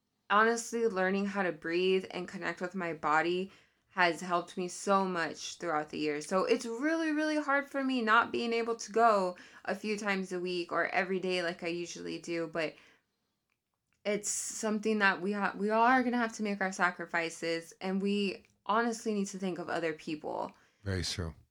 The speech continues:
Speaker 1: We're only gonna get through this if we care about our neighbor, if we care about other people.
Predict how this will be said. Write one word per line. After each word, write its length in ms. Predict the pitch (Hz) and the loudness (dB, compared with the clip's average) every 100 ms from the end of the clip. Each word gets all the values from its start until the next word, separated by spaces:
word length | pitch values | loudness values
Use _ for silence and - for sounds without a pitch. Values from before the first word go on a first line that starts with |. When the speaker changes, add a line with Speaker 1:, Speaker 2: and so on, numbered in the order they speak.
| _ _ - | _ _ -8
Speaker 1:
We're 320 | 190 226 220 | 0 4 4
only 280 | 226 240 240 | 2 2 0
gonna 220 | 233 220 | 0 -2
get 240 | 196 220 220 | 0 -2 -2
through 120 | 202 | -2
this 240 | 185 190 - | -2 -4 -4
if 180 | 202 220 | -4 -4
we 100 | 208 | -4
care 220 | 208 196 | -2 -2
about 240 | 185 170 | 2 2
our 160 | - 170 | 0 -4
neighbor, 480 | 175 165 156 147 - | -6 -4 -4 -4 -6
if 180 | 180 - | -6 -6
we 80 | 180 | -6
care 200 | 202 175 | -4 -4
about 220 | 175 170 | -2 -4
other 180 | 175 170 | -4 -6
people. 520 | - 175 - 156 | -6 -10 -6 -6